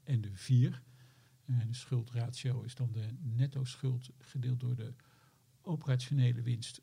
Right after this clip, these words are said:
eh, voor afschrijvingen en amortisatie immateriële activa, moet je dan altijd zo netjes zeggen, oftewel net debt gedeeld door ebitda. Eh, dus, eh, die lag vrij hoog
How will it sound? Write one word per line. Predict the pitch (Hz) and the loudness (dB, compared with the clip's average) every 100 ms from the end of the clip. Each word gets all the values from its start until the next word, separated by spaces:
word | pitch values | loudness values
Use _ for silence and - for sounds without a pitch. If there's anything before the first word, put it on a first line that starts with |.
| _ | _
eh, | 123 117 | 0 2
voor | 120 - 131 127 | 0 -2 -4 -4
afschrijvingen | 127 - 131 127 127 127 | -8 -4 -2 0 0 0
en | 139 120 - _ _ _ | 0 -2 -4 _ _ _
amortisatie | - 165 151 131 139 147 135 - 127 - _ | -4 -2 0 -2 0 0 0 -2 -4 -6 _
immateriële | 202 180 135 165 135 123 | 0 0 0 2 2 0
activa, | 135 190 160 180 - | -4 -8 -6 -6 -8
moet | - 175 | -8 -6
je | 127 | -4
dan | 165 | -6
altijd | 143 151 | -8 -10
zo | - | -8
netjes | 156 135 131 | -8 -8 -6
zeggen, | 147 127 | -6 -6
oftewel | 127 - 123 | -6 -2 0
net | 117 131 131 | 4 2 0
debt | 123 113 - | -8 -10 -14
gedeeld | - 127 120 | -6 -2 0
door | 127 | 0
ebitda. | 185 175 160 175 - - - - - - | 0 0 0 -2 -10 -20 -20 -20 -20 -6
Eh, | - 143 | 0 4
dus, | 175 - - | 4 0 -4
eh, | - 156 143 139 135 131 - - - _ | 0 2 4 6 6 4 0 -14 -20 _
die | - 160 | -2 0
lag | 190 180 | 2 0
vrij | - 165 120 | 0 0 4
hoog | 123 220 240 | 4 2 -2